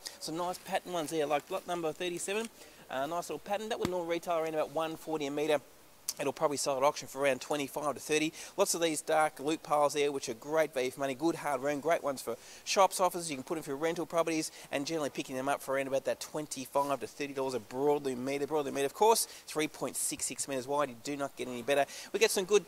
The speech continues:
um, combination lots, like this one's here. Uh, lot number fifty-four right through lot number fifty-seven. They're all the same. We'll put them up together, get you a bigger quantity to the, there. If you need around about that twenty to thirty metre mark, you get lots of those combination rolls. But some nice mid-size rolls like that one there, which is a pure wool loop pile, twist pile, I should say.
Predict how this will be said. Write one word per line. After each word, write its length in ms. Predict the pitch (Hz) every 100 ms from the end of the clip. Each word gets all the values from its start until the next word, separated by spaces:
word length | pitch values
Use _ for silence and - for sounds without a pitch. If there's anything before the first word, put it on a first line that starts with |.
| 202
um, 180 | 185 170
combination 560 | 208 185 190 196 196
lots, 200 | 208 -
like 200 | 175 165
this 160 | 180 -
one's 220 | 170 151
here. 160 | 185 202 - - - 143
Uh, 160 | 147 151
lot 140 | 175
number 140 | 160
fifty-four 560 | 143 175 165 - 175 175
right 100 | 165
through 120 | 165
lot 120 | 160
number 140 | 147 131
fifty-seven. 420 | 160 151 170 160
They're 100 | 151
all 120 | 170
the 60 | 160
same. 200 | 185 170
We'll 100 | 147
put 180 | - 202
them 120 | 170
up 80 | 170
together, 280 | 156 170 165 - - -
get 220 | 170 160
you 60 | 135
a 20 |
bigger 220 | - 143
quantity 420 | 117 - 135 123 123
to 160 | 143
the, 140 | 135 135
there. 260 | 123 131
If 120 | 135 135
you 40 |
need 160 | 135 127
around 220 | 127 123
about 180 | 120 131
that 160 | -
twenty 460 | - 156 151 147 135
to 260 | - 120
thirty 280 | 120 151 151
metre 220 | 160 165
mark, 220 | 170 175 170 - -
you 80 | 127
get 100 | 131
lots 180 | 139 -
of 60 |
those 200 | 131 120
combination 600 | - 139 131 127 139 131
rolls. 220 | 127 123
But 140 | - 135
some 140 | 139
nice 260 | 165 165 -
mid-size 560 | 151 156 - 147 139
rolls 260 | 143 135 131
like 140 | 127 - - - -
that 140 | 170
one 100 | 143
there, 180 | 151 151
which 180 | 139 127
is 100 | 113
a 40 |
pure 280 | - - 156
wool 300 | 147 156 151
loop 180 | 156 147
pile, 300 | 175 143 117
twist 320 | - 175 -
pile, 100 | 156
I 40 |
should 100 | 151
say. 220 | - 156